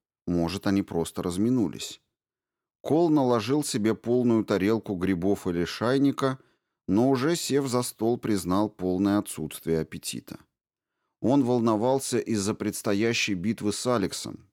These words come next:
из-за своего обещания Грете, из-за всего. Тут к их столу подошел Колтон Маккармак. Его рыжие волосы блестели, как новенький пенни.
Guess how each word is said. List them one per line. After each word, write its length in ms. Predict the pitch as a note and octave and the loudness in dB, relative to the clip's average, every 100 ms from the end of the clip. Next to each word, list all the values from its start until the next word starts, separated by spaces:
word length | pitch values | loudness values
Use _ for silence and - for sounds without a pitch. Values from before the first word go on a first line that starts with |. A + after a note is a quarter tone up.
| _ | _
из-за 260 | E2 D2+ E2+ | -4 -2 -4
своего 460 | - E2+ E2 F#2 | -2 0 2 2
обещания 680 | F#2 E2+ - - F2+ F2 F2+ | 0 0 -4 -2 0 0 0
Грете, 580 | E2+ F#2+ G#2+ - - - _ _ - | 0 0 0 -2 -8 -14 _ _ -8
из-за 260 | E2 E2 | -4 -4
всего. 500 | - - G#2+ D2+ A#1 - _ _ _ _ _ _ | -4 -2 -2 -2 -6 -16 _ _ _ _ _ _
Тут 260 | - E3 - | 0 0 0
к 120 | - | 0
их 180 | C#3+ - | 0 0
столу 460 | - A#2+ A#2 C#3 | -2 2 4 2
подошел 580 | C#3 A2+ G2 G2 A#2 A#2+ | 2 0 0 0 0 0
Колтон 540 | A2+ G#2+ G#2 G2 G#2 G2+ | 0 0 2 2 2 2
Маккармак. 840 | G#2 - B2 G2+ D2 G#1+ - - _ | 2 0 0 0 0 -6 -12 -20 _
Его 360 | C2+ E2+ E2 F2+ | -4 -2 2 2
рыжие 400 | F2+ E2 E2 E2 | 2 0 -2 -2
волосы 500 | D#2 A2+ C3 - B2 | 0 0 0 0 -2
блестели, 680 | G2+ G2+ - - G2 A#2 B2 | 0 0 -2 -2 0 2 0
как 240 | A2 - | -2 -2
новенький 540 | E2+ D#2+ D#2 D#2+ - | -2 0 -2 -4 -4
пенни. 580 | F#2 - D#2 C2+ A#1 A1+ | -8 -4 -4 -4 -10 -12